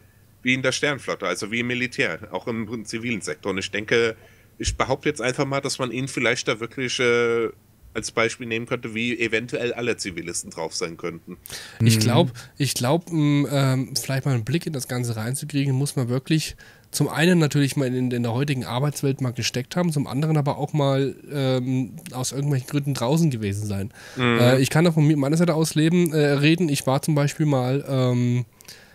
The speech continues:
Speaker 2: äh, natürlich Arbeitswelt, hab aus-, hab gelernt und solche Sachen, ähm, und hatte da-, damals mal aus gesundheitlichen Gründen neun Monate lang nicht arbeiten können.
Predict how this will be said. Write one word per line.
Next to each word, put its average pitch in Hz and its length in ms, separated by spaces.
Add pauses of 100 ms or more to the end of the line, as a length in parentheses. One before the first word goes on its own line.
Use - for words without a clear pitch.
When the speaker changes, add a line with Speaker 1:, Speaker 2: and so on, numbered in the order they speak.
(460)
Speaker 2:
äh, 127 340
natürlich 120 420 (160)
Arbeitswelt, 135 640
hab 110 100
aus-, 127 280
hab 117 180
gelernt 107 320
und 156 80
solche 143 220
Sachen, 160 400 (520)
ähm, 123 680
und 107 160
hatte 156 180
da-, 147 160
damals 139 460
mal 143 160
aus 123 220
gesundheitlichen 156 500
Gründen 147 600
neun 139 200
Monate 156 320
lang 139 140
nicht 107 140
arbeiten 113 340
können. 151 280